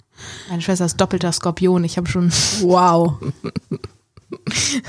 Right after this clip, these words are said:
Speaker 1: ich habe schon das Schlimmste erlebt. Nein, ich liebe meine Schwester. Sie ist die Beste. <laughs>
Speaker 2: Sehr nett. <laughs> Ich liebe dich.
Speaker 1: Äh.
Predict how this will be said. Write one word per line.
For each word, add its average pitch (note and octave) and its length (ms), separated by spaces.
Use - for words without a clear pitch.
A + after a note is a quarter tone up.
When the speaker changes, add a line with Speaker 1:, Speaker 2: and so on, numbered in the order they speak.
Speaker 1:
ich - 360
habe G#3+ 140
schon G3+ 480
das G3 180
Schlimmste G#3+ 840
erlebt. F#3+ 540
Nein, D#3+ 280
ich - 100
liebe D#3+ 140
meine D#3 180
Schwester. D#3+ 320
Sie - 80
ist - 100
die - 40
Beste. - 240
<laughs> - 760
Speaker 2:
Sehr D3 180
nett. E3+ 220
<laughs> C4 1500
Ich D4 100
liebe E4+ 200
dich. E4+ 500
Speaker 1:
Äh. A#3 880